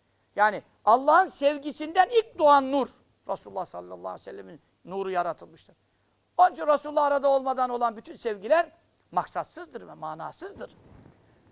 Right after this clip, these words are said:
Şimdi o sevgiliyi buldu, görüştü. Şimdi ayrılma. Nasıl ayrılacak? Şu hadis-i şerifi iyi düşünürsek anlayacağız. Buyuruyor ki,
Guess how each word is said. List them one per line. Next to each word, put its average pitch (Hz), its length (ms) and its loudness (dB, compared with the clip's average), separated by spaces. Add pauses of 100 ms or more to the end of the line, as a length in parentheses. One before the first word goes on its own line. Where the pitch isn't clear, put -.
(420)
Şimdi 370 260 -2
o 440 200 2
sevgiliyi 302 640 -4
buldu, 320 340 6
görüştü. 392 460 2 (1120)
Şimdi 359 340 -2
ayrılma. 339 760 4 (380)
Nasıl 349 260 6
ayrılacak? 277 460 -2 (1160)
Şu 262 180 -2
hadis-i 294 240 0
şerifi 294 240 -6
iyi 302 140 -10
düşünürsek 254 440 -6
anlayacağız. 226 520 0 (1500)
Buyuruyor 277 380 -6
ki, 233 280 -6